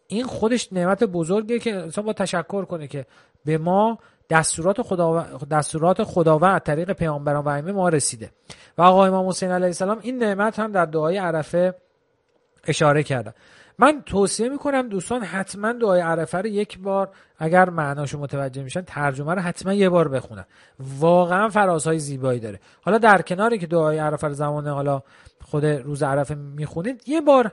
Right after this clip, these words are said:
حالا تو همین چند روزه که ما تو این جریانات هستیم، یک بار دعای عرفه رو معناشو بخون، ببینید چه نعمت‌های آقا امام حسین علیه السلام بیان می‌کنن. دعای عرفه یک دعای واقعاً استثنایی هست.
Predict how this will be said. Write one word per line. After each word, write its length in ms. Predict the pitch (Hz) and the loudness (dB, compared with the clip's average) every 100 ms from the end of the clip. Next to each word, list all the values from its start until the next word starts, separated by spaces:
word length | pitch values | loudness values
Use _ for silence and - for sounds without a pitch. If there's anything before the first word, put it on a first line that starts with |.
| _ _ | _ _
حالا 160 | 202 214 | 0 0
تو 120 | 202 | 2
همین 280 | 202 254 226 | 0 0 -4
چند 320 | 185 175 170 | -2 0 -2
روزه 240 | 160 208 | -2 -2
که 100 | 208 | -2
ما 140 | 170 156 | -2 -4
تو 140 | 156 | -4
این 120 | 151 | -6
جریانات 640 | 147 147 147 147 147 147 147 | 0 2 2 -2 -4 -4 -6
هستیم، 600 | 147 - - 208 254 247 _ - - _ - | -6 -8 -8 -8 -8 -10 _ -20 -20 _ -2
یک 220 | 214 - | -2 0
بار 220 | 226 233 | 4 4
دعای 240 | 180 160 151 | 4 0 0
عرفه 380 | 143 143 - | 0 -2 -4
رو 200 | 156 202 | -4 -4
معناشو 440 | 190 139 131 160 185 | -4 -6 -8 -8 -6
بخون، 420 | 175 175 160 131 | -6 -6 -6 -8
ببینید 300 | 165 208 208 | -8 -8 -10
چه 360 | - 190 202 - _ _ - | -6 -4 -4 -8 _ _ -10
نعمت‌های 540 | 156 156 147 147 170 196 | -6 -4 -4 0 0 0
آقا 260 | 160 151 | 0 0
امام 240 | 160 151 147 | -2 -4 -6
حسین 260 | - 175 | -6 -4
علیه 200 | 185 147 | -2 -2
السلام 440 | 139 143 139 185 170 | -4 -6 -4 -2 2
بیان 320 | 147 175 185 | 4 4 2
می‌کنن. 400 | 151 - 120 98 _ - - - - | -2 -4 -8 -8 _ -20 -20 -8 4
دعای 280 | 175 175 175 | 8 8 6
عرفه 400 | 175 175 170 233 | 4 2 2 -2
یک 340 | 240 - 127 147 139 135 | -4 -8 -20 -20 -10 0
دعای 680 | 156 160 190 208 226 226 - - _ 131 | 2 4 4 6 4 2 -2 -12 _ 2
واقعاً 400 | 147 151 165 202 | 4 6 4 2
استثنایی 680 | 185 - 156 - 151 135 123 | 0 -2 -2 -2 0 0 0
هست. 380 | 107 95 - | -6 -10 -12